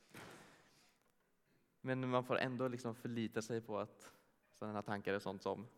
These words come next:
kommer tas emot väl. Jag, jag vet inte hur viktigt,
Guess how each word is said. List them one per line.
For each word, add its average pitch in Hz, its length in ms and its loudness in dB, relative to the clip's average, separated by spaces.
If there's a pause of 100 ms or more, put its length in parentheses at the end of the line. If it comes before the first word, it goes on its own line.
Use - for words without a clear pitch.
(1120)
kommer 104 300 -4
tas 101 340 0
emot 107 320 0
väl. 107 360 4 (2250)
Jag, 143 480 8 (200)
jag 151 140 6
vet 151 140 2
inte 135 460 2 (1000)
hur 151 240 2
viktigt, 131 760 -2